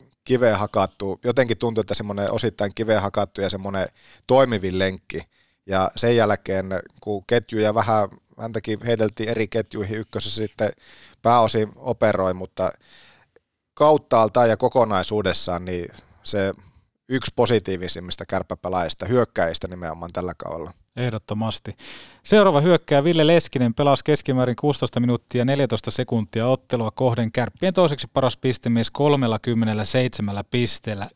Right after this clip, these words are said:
Speaker 1: Neljätoista maalia niistä.
Speaker 2: Ei tykännyt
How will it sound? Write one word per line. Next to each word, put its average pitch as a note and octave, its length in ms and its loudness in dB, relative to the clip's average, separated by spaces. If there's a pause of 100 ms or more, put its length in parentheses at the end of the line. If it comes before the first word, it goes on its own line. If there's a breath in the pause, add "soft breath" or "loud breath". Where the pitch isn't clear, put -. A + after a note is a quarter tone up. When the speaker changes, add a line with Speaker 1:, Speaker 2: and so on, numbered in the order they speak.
Speaker 1:
Neljätoista A2 520 -2
maalia G#2+ 420 0
niistä. G2 460 -6 (240)
Speaker 2:
Ei G3+ 200 2
tykännyt E3+ 460 0